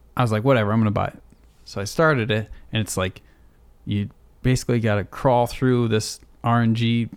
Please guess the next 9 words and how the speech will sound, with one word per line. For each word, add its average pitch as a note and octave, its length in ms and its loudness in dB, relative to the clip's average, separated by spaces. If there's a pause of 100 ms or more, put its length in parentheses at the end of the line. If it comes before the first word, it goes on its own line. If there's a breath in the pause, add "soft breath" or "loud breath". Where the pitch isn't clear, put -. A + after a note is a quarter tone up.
random B2 440 2
dungeon, C3+ 680 2 (500)
and A2 500 -4
you A2 80 -4
have A#2 180 -2
these A#2 140 -4
cards, C3 520 0
and A2+ 200 0
you, A2 160 -2